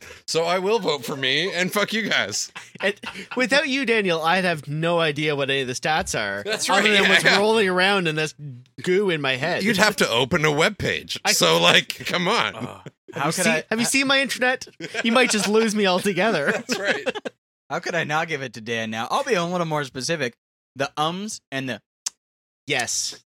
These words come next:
Speaker 2: Yeah.
Speaker 1: Yeah, baby. <laughs>
Speaker 3: Now, I'm not sure if you guys noticed, listeners, but we had to cut out a lot of ums and a lot of, but he's gotten better.
Speaker 1: I, I do, I
Speaker 2: You're
Speaker 1: don't
Speaker 2: making my
Speaker 1: talk in
Speaker 2: life a
Speaker 1: front of a
Speaker 2: lot easier.
Speaker 1: microphone a lot,
Speaker 2: Yeah.
Speaker 1: so, <laughs> you know, that
Speaker 3: What are you
Speaker 1: whole
Speaker 3: talking
Speaker 1: thing.
Speaker 3: about? You work at home.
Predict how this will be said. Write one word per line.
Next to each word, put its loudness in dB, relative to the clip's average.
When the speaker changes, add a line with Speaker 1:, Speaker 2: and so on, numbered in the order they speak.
Speaker 2:
Yeah. -4
Speaker 1:
Yeah, 12
baby. 6
<laughs> -2
Speaker 3:
Now, 0
I'm 0
not -4
sure -2
if -4
you -2
guys 0
noticed, -2
listeners, -2
but 0
we 0
had 0
to -10
cut -2
out -2
a -10
lot -2
of -8
ums -6
and -16
a -20
lot -4
of, -12
but -16
he's -6
gotten -4
better. -4
Speaker 1:
I, -4
I 4
do, 2
I 2
Speaker 2:
You're 4
Speaker 1:
don't 4
Speaker 2:
making 0
my 6
Speaker 1:
talk 4
in 2
Speaker 2:
life 2
a -2
Speaker 1:
front 4
of 2
a 2
Speaker 2:
lot 0
easier. 2
Speaker 1:
microphone -4
a -6
lot, -6
Speaker 2:
Yeah. -2
Speaker 1:
so, 4
<laughs> -
you 0
know, -4
that -4
Speaker 3:
What -
are 0
you -2
Speaker 1:
whole 0
Speaker 3:
talking 2
Speaker 1:
thing. 0
Speaker 3:
about? -2
You -2
work 2
at -2
home. -2